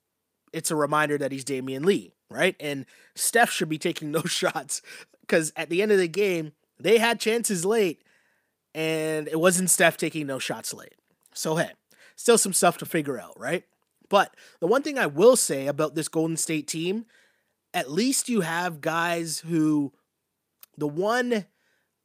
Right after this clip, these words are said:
the one silver lining of all these injuries, and if you go back to and compare it to the, the Warriors team from last season, guys like Quinn Cook, even Andre Iguodala, Kevon Looney, um,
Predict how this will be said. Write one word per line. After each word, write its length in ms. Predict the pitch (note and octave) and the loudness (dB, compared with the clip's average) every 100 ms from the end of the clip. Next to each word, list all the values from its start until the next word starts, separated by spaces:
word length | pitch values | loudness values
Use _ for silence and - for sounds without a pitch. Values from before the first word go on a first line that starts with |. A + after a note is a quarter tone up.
| _ | _
the 120 | C#3 D3+ | -4 -2
one 340 | D#3 A3 A#3 | 2 2 2
silver 420 | - G3+ G3 F3+ | 2 4 4 2
lining 420 | D3+ C#3+ C#3 C3+ | 0 -2 -4 -6
of 120 | C3+ C3+ | -6 -6
all 120 | C#3 | -6
these 180 | C3+ B2+ | -6 -8
injuries, 540 | C3 A2 G2+ F#2 - - _ _ _ _ | -8 -10 -14 -10 -10 -10 _ _ _ _
and 100 | - | -2
if 120 | F3+ - | -2 -2
you 60 | |
go 240 | C#3 F3 F#3+ | 0 2 4
back 300 | F3 E3+ - | 2 0 -4
to 380 | - D#3 D3 C3+ - | -2 0 0 -4 -10
and 160 | D3+ | -8
compare 340 | C#3+ D3 D#3+ E3 | -6 0 2 2
it 80 | |
to 120 | - D3+ | 0 -2
the, 220 | D3 B2+ | -2 -4
the 200 | C3 C3+ | -10 -8
Warriors 420 | C3 C#3 D#3 D3+ | -4 0 0 0
team 240 | - D3 C#3 | -2 -6 -6
from 180 | C#3+ A#2 | -8 -4
last 280 | D3+ E3 | 0 0
season, 400 | - B2 G#2+ C#2 _ _ _ _ _ _ _ _ | -2 -8 -14 -18 _ _ _ _ _ _ _ _
guys 240 | - E3+ F#3 | 0 2 4
like 100 | G3 | 2
Quinn 260 | - F#3 | 0 -2
Cook, 480 | F3+ E3+ E3 E3 - _ _ _ | 0 0 2 0 -8 _ _ _
even 240 | D#3+ F3+ | -2 0
Andre 440 | D#3+ D#3 E3+ E3 D#3+ | 2 2 2 0 -2
Iguodala, 760 | D3 B2+ C#3+ D3+ D3+ D3+ D3+ - _ _ _ _ | -4 -2 2 4 4 0 -2 -6 _ _ _ _
Kevon 420 | - A#2+ D3+ D3+ B2+ | -12 0 2 2 -2
Looney, 580 | C#3+ D#3 D#3 D3+ D3 _ _ _ _ _ _ _ _ _ _ - | -2 -2 -2 -2 -6 _ _ _ _ _ _ _ _ _ _ -12
um, 540 | B2+ B2 A#2+ A#2 A2+ | -10 -8 -10 -12 -16